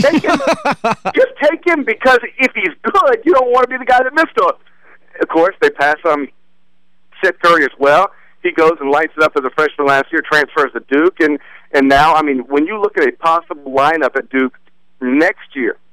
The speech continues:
Speaker 1: that would include Kyrie Irving, top five point guard coming out of, uh, New Jersey,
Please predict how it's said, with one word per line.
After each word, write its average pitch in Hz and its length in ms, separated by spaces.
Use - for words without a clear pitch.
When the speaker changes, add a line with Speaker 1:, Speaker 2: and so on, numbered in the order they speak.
Speaker 1:
that 143 160
would 143 120
include 139 420
Kyrie 170 320
Irving, 117 300
top 127 240
five 131 160
point 127 220
guard 120 200
coming 123 180
out 110 140
of, 101 120
uh, 107 100
New 120 140
Jersey, 143 500